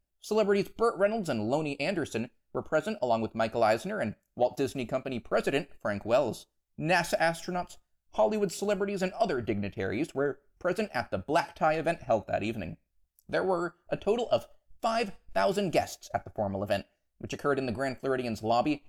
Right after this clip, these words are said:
and across all five floors of the main building.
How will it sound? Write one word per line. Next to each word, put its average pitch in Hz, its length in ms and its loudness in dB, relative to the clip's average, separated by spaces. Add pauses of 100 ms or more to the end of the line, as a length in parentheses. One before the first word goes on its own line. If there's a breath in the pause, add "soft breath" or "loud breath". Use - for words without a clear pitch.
(180)
and 120 100 0
across 120 420 0
all 202 420 2
five 185 400 0
floors 151 360 0
of 98 160 -4
the 107 80 -2
main 101 220 -2
building. 98 340 -2